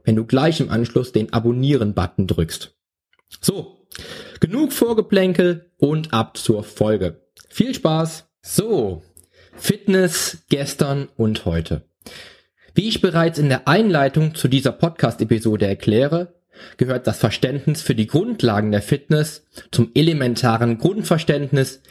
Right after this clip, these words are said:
des Fitnessbegriffs und geht damit einher, dass dieses Verständnis in unmittelbarem Zusammenhang zu deinen sportlichen Fitnesszielen steht. Erst wenn du wirklich das gesamte Ausmaß Fitness verinnerlichst,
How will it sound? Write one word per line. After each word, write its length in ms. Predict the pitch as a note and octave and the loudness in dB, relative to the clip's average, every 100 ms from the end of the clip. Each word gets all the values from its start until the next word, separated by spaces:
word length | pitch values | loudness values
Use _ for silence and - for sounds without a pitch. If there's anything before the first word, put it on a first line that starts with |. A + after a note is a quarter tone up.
| _ - | _ -4
des 180 | A#2 | -2
Fitnessbegriffs 920 | - C3+ - G2+ - F2 E2 E2 - - _ - - - - | -2 -2 0 -2 0 -2 -2 -6 -8 -18 _ -16 -16 -10 -2
und 380 | F3+ B3 - - | -2 -2 -4 0
geht 220 | D3 C#3 | 0 0
damit 280 | C#3+ G3+ - | 0 0 0
einher, 640 | C3 B2 B2+ B2+ D3+ D#3+ - | 0 2 2 2 0 -4 -6
dass 200 | - G#2+ | -2 0
dieses 340 | - E3+ D#3+ D3+ | 0 2 0 0
Verständnis 840 | B2 - C#3+ E3+ C#3 D#3 - - _ - | 0 0 -2 0 0 0 -2 -14 _ 0
in 140 | C3 | 2
unmittelbarem 960 | F3 G#3 G#3+ - D3 - B2 B2 C3 | 2 2 2 2 0 0 0 0 -2
Zusammenhang 720 | - A2+ A2+ C3+ C3 C3 B2 B2+ - | -2 0 0 0 0 0 0 -4 -4
zu 120 | - | -2
deinen 420 | A2 A2 C3+ C#3+ | 0 2 2 0
sportlichen 600 | C3+ - A2 A2 A2 A#2+ | -2 0 0 0 -2 -2
Fitnesszielen 840 | A2 E3 D#3+ A#2 - - F#2+ F2 E2+ | 0 -4 0 -2 -2 -2 0 0 -2
steht. 380 | - D2+ - _ _ - - - - _ _ _ - | -4 -4 -8 _ _ -20 -20 -20 -20 _ _ _ -2
Erst 280 | F3 A#3 G3+ | 0 0 0
wenn 140 | F3+ | 0
du 120 | D#3 | 2
wirklich 340 | D3 B3 B3+ G#3 | 2 0 0 0
das 200 | D3+ - | 0 0
gesamte 560 | A#2 C#3+ A#3+ B3 D#3 | 0 0 0 0 0
Ausmaß 600 | - C#3+ D#3+ D3+ B2 A2+ | 2 0 0 -2 -2 -4
Fitness 500 | - A#3+ - C#3+ A#2 | -2 -4 0 -2 0
verinnerlichst, 920 | - - A3 B3 A#2 G2 F#2+ - - | 0 2 2 2 2 0 -2 -6 -12